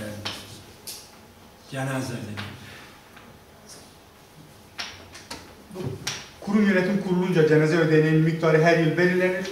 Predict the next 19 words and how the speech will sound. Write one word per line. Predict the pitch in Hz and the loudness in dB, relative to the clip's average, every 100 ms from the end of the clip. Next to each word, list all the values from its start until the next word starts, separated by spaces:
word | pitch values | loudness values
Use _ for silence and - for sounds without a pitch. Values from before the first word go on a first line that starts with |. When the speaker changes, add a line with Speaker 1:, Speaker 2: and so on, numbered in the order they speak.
| - | -10
Speaker 2:
İki | 165 - 175 | -10 -6 0
bin | |
on | 175 175 | 2 2
dört | 175 - 175 | 2 0 -2
yılı | 165 | -4
itibariyle | - 151 156 165 185 - 143 | -4 2 4 4 0 -4 -2
cenaze | 156 156 165 | 0 2 2
ödeneği | 151 147 175 202 - - - - | 0 0 0 -4 -8 -14 -16 -2
dört | 175 - | 0 0
yüz | - | 0
on | 147 | 2
beş | |
T | 143 | 2
L. | 135 135 113 117 113 - | 2 0 -2 -4 -8 -4
Hak | 160 160 | -2 0
sahiplerine | 143 135 143 143 | 0 0 0 -2
ödediğimiz | 131 131 170 135 | -2 -4 -4 -4
cenaze | 131 117 | -4 -4
ödeneği. | 117 - | -6 -8